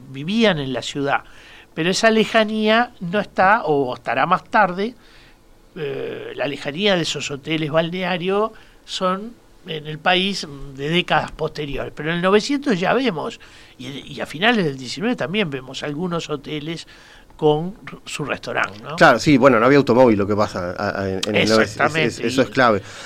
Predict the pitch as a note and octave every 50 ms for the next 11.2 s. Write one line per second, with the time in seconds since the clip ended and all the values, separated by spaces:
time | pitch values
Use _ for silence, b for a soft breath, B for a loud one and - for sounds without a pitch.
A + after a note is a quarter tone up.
0 | B B B D3 C3 A#2 A#2 A2+ G#2+ A2 A2+ B2 C3+ - E3 C#3 B2 - - -
1 | D3+ D3 C#3+ C#3+ D3 C3+ C3+ A#2 A#2 A#2+ A2 A2 A#2 A#2+ A#2 - C#3+ C3 - D3
2 | D#3 D#3+ - - A#2+ G#2 G2+ G2 F#2+ F#2+ F#2+ E2 - A2 G2 G2+ - A#2+ G#2+ B2+
3 | - - A#2+ A2 A#2 B2 A#2+ - A2+ G2+ F#2+ F#2+ - - G#2 - B2 A#2 A#2+ A#2
4 | A2+ A#2 G#2+ - A#2 A#2 A2+ B B B B B B B B B B B B -
5 | C3 C3 C3 B2+ - C3 A#2+ A2+ - - - C#3 C3 C3+ C#3 C3+ B2+ A#2+ A#2 A2
6 | G#2 G#2 G2+ G2 F#2+ F#2 F2+ F2+ F2+ F2 E2+ - - - - - - A#2 A#2+ A#2
7 | A#2 B2+ C3+ C#3+ D3 C#3+ C#3 C#3 C#3 C3 C3 B2+ B2 A2 A2+ - - A#2+ A#2 A#2+
8 | B2 A#2+ B2 B2 B2 A#2+ A#2 - G#2+ G#2 G2+ G2+ G2+ G#2+ G#2 G2 - - A2 G#2
9 | G#2+ A2 A2+ A#2 A2+ F2 G#2+ G#2 G2+ - G#2+ G2+ G2+ G2 G2 - B2 A#2 B2+ B2
10 | - - - A2 F#2+ - G2+ G2+ A2 A2+ A2+ - A2+ G2+ - G#2 G2 - A2+ A2
11 | A#2 C3+ C#3